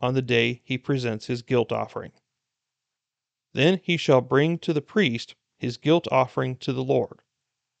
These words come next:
a ram without defect from the flock, according to your valuation, for a guilt offering. And the priest shall make atonement for him before the Lord, and he will be forgiven for any one of the things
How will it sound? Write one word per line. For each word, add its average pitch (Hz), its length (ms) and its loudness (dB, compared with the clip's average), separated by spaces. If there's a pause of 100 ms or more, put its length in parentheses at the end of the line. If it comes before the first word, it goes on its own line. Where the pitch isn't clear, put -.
(140)
a 110 100 -2
ram 139 540 2
without 127 420 2
defect 120 540 -6 (100)
from 123 220 -4
the 120 80 -4
flock, - 440 -2 (760)
according 131 360 2
to 123 120 -8
your 139 320 4
valuation, 139 720 2 (400)
for 120 220 -2
a 113 80 -4
guilt 139 320 4
offering. 110 420 -6 (920)
And 117 120 -6
the 104 40 -6
priest 165 520 -4
shall - 200 -4
make 120 180 -4
atonement 185 520 0
for 113 140 -8
him 110 320 -8 (240)
before 127 320 2
the 131 80 0
Lord, 113 380 -4 (840)
and 113 120 -10
he 139 160 -2
will 156 120 2
be 170 120 -4
forgiven 151 600 0 (420)
for - 140 -8
any 143 260 0
one 139 400 2
of 180 120 -2
the 180 100 -2
things 117 560 -4